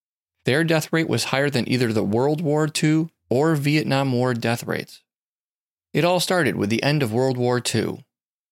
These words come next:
Japan gave up control of Korea when the empire officially surrendered on September second, nineteen forty-five.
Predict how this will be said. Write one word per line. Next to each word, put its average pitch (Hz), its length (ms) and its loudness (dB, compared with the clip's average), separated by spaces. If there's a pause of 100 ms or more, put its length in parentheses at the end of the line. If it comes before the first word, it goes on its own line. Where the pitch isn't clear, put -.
(180)
Japan 139 420 0
gave 170 200 0
up 165 140 -2
control 160 380 0
of 156 80 -2
Korea 113 400 2
when 110 160 2
the 104 120 0
empire 147 360 0
officially 139 460 0
surrendered 131 640 0
on 98 180 -2
September 123 460 -2
second, 123 560 -2
nineteen 92 340 -2
forty-five. 92 680 -4